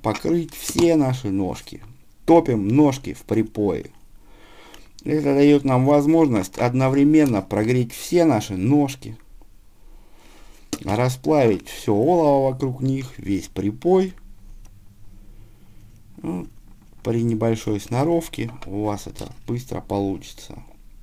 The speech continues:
Не жалейте припоя. Делаем вот такую кляксу. Стараемся, чтобы у нас все ножки находились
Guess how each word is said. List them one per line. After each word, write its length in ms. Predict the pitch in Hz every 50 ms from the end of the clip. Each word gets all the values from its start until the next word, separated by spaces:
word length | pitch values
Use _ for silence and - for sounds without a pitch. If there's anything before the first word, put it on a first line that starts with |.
| - -
Не 240 | - 113 123 127 131
жалейте 500 | 127 127 131 131 127 127 113 110 - 101
припоя. 600 | - - 120 123 123 - - 165 170 165 160 160 151 - - - - - - - - - - - - - - - - - - - - - - - - - - - - - - - - - - - - - - - - - - - - - - - - - - - - - - - - - -
Делаем 540 | - - 113 123 117 107 101 95 95 101 104
вот 220 | 120 123 120 -
такую 400 | - 101 98 - - 107 101 95
кляксу. 600 | - - 143 160 170 165 160 - - - 135 127 131 - - - - - - - - - - - - - - - - - - - - - - - - - - - - - - - - - - - - - - - - - - - - - - - - - - - - - - - - - - - - - - - - - - - - - - - - - - -
Стараемся, 800 | - - - 95 101 107 117 113 107 101 95 95 - - - -
чтобы 360 | - - - - 104 104 104
у 60 | 113
нас 200 | 123 123 117 120
все 280 | - - - - 175 165
ножки 400 | 147 139 131 123 117 - - -
находились 720 | 92 87 85 - - - 87 95 113 110 101 90 - -